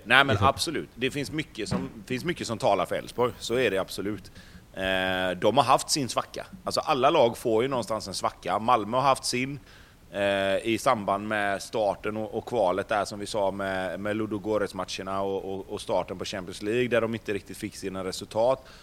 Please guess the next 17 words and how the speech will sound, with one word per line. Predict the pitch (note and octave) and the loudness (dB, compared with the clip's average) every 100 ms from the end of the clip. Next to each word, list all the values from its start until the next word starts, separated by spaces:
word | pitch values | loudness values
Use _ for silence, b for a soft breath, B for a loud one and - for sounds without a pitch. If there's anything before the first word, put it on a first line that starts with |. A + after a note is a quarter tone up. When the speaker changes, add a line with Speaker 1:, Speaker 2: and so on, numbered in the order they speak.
| b - | b -6
Speaker 1:
Djurgården | G#2+ A#2+ G#2 G2 B2+ C#3+ | 0 2 0 0 0 2
har | C3+ | 2
väl | B2+ | 0
kanske | - B2+ - | -2 -6 -4
någon | C3 A#2+ | -6 -6
sorts | - A2+ - | -4 -6 -4
liten | A#2+ G#2 A2+ | -4 -2 -2
minisvacka | A2+ A#2 G2+ G2 - G2+ - G2+ | 0 -2 -2 -6 -2 -4 -2 -4
nu, | G2 F#2 C3+ D#3 B2+ b b b b - | -2 0 0 0 -2 b b b b -8
eh, | G2+ G#2 G2 G2 | 0 2 2 2
där | F#2+ G#2+ | 2 2
de | G#2 G#2 | 2 -2
blir | A2+ | -2
synade. | - B2+ G2+ F#2+ A2 A#2+ C3 | 0 -2 0 2 4 4 2
A | B2+ G#2+ | 4 4
I | G2+ | 2
K | - C#3 D3 | -2 0 0